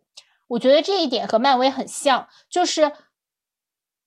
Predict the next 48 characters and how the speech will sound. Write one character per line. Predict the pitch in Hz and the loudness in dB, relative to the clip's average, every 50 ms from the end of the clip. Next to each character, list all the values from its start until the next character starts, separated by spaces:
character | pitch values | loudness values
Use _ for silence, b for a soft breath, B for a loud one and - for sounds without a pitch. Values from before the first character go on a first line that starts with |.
| _ _ - | _ _ -16
它 | - - - 359 349 349 | -10 -2 0 2 2 2
和 | - - 240 | 2 2 2
现 | 254 - 349 320 | 2 2 2 0
实 | - - 285 | 2 0 -2
世 | - - 240 | -2 -4 0
界 | 226 277 262 | 0 0 0
平 | 262 - 214 214 247 | 0 -2 -4 -4 -4
行， | 262 - 233 208 214 | -4 -4 -6 -6 -4
就 | 226 285 294 | -2 -2 2
让 | 302 339 349 330 302 | 4 4 4 4 2
你 | 240 202 | -2 -2
在 | 202 294 277 262 | 0 2 0 2
不 | 269 220 | 0 0
断 | 220 320 349 302 | 4 4 4 4
成 | 277 - 220 226 | 2 -2 -4 -2
长 | 269 294 247 | -2 -2 -2
的 | 208 202 | -2 -2
过 | - 262 247 | 0 0 0
程 | - - 202 | -2 -4 -6
中， | 208 220 220 233 233 226 | -4 -4 -2 -2 -2 -6
你 | 208 202 | -6 -6
仍 | 196 202 226 | -4 0 2
然 | 320 440 466 | 2 2 2
可 | - 294 | 0 -2
以 | 277 226 | -2 -2
相 | 202 - 214 196 220 | -4 -4 -6 -6 -6
信 | 226 214 214 | -6 -8 -8
这 | 202 208 | -8 -10
件 | 208 202 202 202 | -10 -10 -12 -14
事 | - - 214 | -14 -16 -16
情。 | - - _ _ b b b b b b _ | -18 -20 _ _ b b b b b b _
它 | - - 349 349 359 349 349 349 B B B _ - | -4 0 2 4 4 4 2 0 B B B _ -4
不 | 226 254 | -2 -2
是 | - 381 381 | 0 0 0
说， | 311 - - 285 269 269 269 269 269 269 - _ _ _ | 0 0 4 4 6 6 6 6 4 2 -4 _ _ _
呃， | - 214 214 214 | 0 2 2 2
你 | 208 220 214 208 202 | 0 0 -2 -4 -2
慢 | 214 277 311 | 0 0 0
慢 | 302 285 262 | 2 0 0
长 | 262 - 226 - 202 | 0 0 -2 -2 0
大 | 226 233 240 | 0 0 0
了 | 220 | 0
以 | 220 202 | -2 -4
后， | - 214 220 | -4 -6 -6
你 | 214 | -4
就 | 208 220 | -6 -6
发 | 220 220 269 269 277 | -2 2 2 2 2
现 | 294 285 262 240 - | 2 0 0 -2 -4